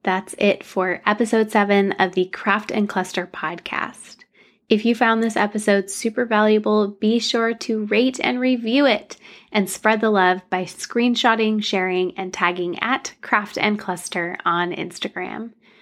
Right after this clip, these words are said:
And to make sure you never miss an episode, be sure to subscribe on Apple Podcasts, Spotify,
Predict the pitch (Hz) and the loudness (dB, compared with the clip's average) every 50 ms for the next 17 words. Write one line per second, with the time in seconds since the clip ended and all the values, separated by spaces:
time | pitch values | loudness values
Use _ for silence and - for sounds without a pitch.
0 | _ _ _ _ _ _ _ _ _ - 233 233 233 240 240 240 - - - _ | _ _ _ _ _ _ _ _ _ 0 2 2 2 2 0 0 -4 -6 -12 _
1 | - - 214 208 208 208 - - 214 202 202 196 190 190 185 185 185 190 185 208 | -4 0 2 4 4 4 2 2 2 4 4 2 2 0 -2 0 0 2 2 2
2 | 226 233 247 233 233 - 254 226 190 196 - 208 202 - 190 190 185 185 190 190 | 2 2 2 2 2 2 2 2 2 0 0 -4 -2 0 0 0 0 0 -4 -6
3 | - - - _ _ _ _ - 233 233 240 - - 254 254 254 - 247 - - | -10 -20 -20 _ _ _ _ 0 2 2 2 4 2 2 2 2 -2 -2 -2 -2
4 | 262 262 - - - 208 190 180 185 185 185 - 185 180 165 - - - 180 202 | -2 -2 -4 -2 2 2 4 4 2 0 -2 -4 -6 -6 -4 -2 0 0 0 2
5 | - 247 247 - 220 196 196 196 - - 208 202 214 247 - - - - _ _ | 0 -2 -2 0 0 0 0 0 -2 -2 0 0 0 -2 -4 -8 -14 -16 _ _
6 | _ _ - - - - 220 202 196 196 - - 165 170 175 180 185 - | _ _ -16 -6 0 2 2 2 2 2 0 -2 -4 -2 -4 -6 -8 -8